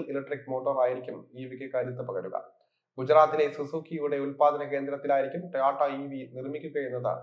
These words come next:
ശ്രദ്ധേയമാണ്. ആഭ്യന്തര വിപണിയിൽ മാത്രമല്ല, ജപ്പാൻ, യൂറോപ്പ്, ആഫ്രിക്ക, മിഡിൽ ഈസ്റ്റ് തുടങ്ങിയ വിദേശ വിപണികളിലേക്കും ടൊയോട്ട ഇ വി കയറ്റുമതി ചെയ്യും.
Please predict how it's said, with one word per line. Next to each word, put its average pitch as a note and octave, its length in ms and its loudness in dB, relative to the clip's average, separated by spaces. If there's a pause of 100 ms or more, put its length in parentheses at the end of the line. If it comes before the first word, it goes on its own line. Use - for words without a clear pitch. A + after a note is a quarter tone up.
(120)
ശ്രദ്ധേയമാണ്. A2 680 -8 (440)
ആഭ്യന്തര D3+ 260 -2
വിപണിയിൽ D#3 460 -2
മാത്രമല്ല, D3+ 540 0
ജപ്പാൻ, D#3+ 580 0
യൂറോപ്പ്, D#3+ 600 -2
ആഫ്രിക്ക, D#3 440 4 (300)
മിഡിൽ D#3 300 -6
ഈസ്റ്റ് E3+ 280 -10
തുടങ്ങിയ C#3+ 280 -4
വിദേശ C3+ 440 -6
വിപണികളിലേക്കും D3+ 840 -2 (540)
ടൊയോട്ട D#3+ 360 8
ഇ C#3 140 -2
വി B2+ 340 -8
കയറ്റുമതി B2+ 420 -4
ചെയ്യും. - 420 -12